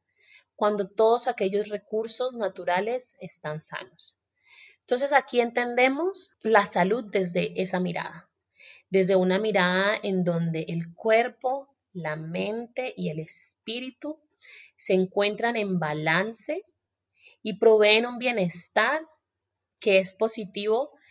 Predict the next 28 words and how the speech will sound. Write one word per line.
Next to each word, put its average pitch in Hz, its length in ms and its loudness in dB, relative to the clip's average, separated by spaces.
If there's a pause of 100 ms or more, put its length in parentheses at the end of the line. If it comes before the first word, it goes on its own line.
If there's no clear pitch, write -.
(280)
tanto 196 360 4
para 175 180 2
los 170 200 -4
seres 240 320 0
humanos 240 640 -4 (160)
como 202 300 4
para 175 180 6
la 170 120 2
comunidad, 170 640 0 (220)
como 180 260 2
para 147 180 -4
el - 80 -14
planeta. - 440 -16 (220)
Habiendo 247 640 8
aclarado 208 580 8
eso, 202 480 4 (300)
me 226 120 4
gustaría 247 440 8
adentrar 277 360 8
un 214 160 -4
poco 233 520 4
en 202 240 -4
cada 254 340 2
uno 285 260 2
de 214 60 2
esos 208 220 -4
siete 233 280 -2
elementos 254 800 -2